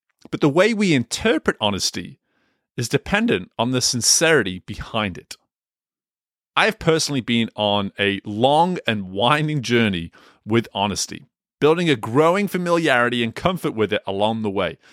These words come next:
What started as a drive where I shoved honesty in the trunk and slammed the door shut to keep it quiet turned into bringing it up front to the passenger seat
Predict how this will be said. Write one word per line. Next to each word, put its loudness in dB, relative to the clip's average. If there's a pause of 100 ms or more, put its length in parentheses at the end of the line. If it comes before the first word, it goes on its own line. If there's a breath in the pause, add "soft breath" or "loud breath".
(340 loud breath)
What 2
started 2
as -2
a -2
drive 2
where 2
I 0
shoved 0
honesty -2
in -6
the -6
trunk -2 (340 loud breath)
and -2
slammed 2
the 4
door 4
shut 0
to -8
keep -14
it -8
quiet 2 (460 loud breath)
turned 2
into 0
bringing 0
it 2
up 4
front -2 (140)
to -4
the 0
passenger -2
seat -4